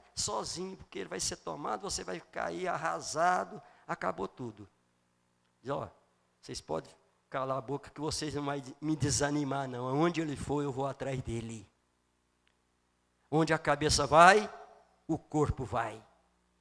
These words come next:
Onde Jesus vai, a igreja vai. Onde Eliseu, Elias ia, Eliseu ia atrás. "Fica aqui, fica aqui em Gilgal." "Não, eu vou com você até Betel."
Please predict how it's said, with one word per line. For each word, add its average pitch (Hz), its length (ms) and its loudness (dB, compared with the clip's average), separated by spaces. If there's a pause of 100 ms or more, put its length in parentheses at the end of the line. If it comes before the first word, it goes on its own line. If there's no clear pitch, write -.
(220)
Onde 214 340 2
Jesus 170 340 -2
vai, 214 380 6 (180)
a 196 120 10
igreja 190 440 6
vai. 143 440 2 (480)
Onde 262 540 6
Eliseu, 208 640 6 (300)
Elias 202 480 4
ia, 226 320 6 (160)
Eliseu 180 500 8
ia 156 180 4
atrás. 117 800 -4 (640)
"Fica 269 300 4
aqui, 240 340 0 (840)
fica 277 240 4
aqui 233 420 -4 (340)
em 170 320 0 (440)
Gilgal." 123 560 -6
"Não, 127 420 -2
eu 160 100 -2
vou 165 160 -4
com - 140 -16
você 233 320 -2
até - 300 -8
Betel." - 520 -14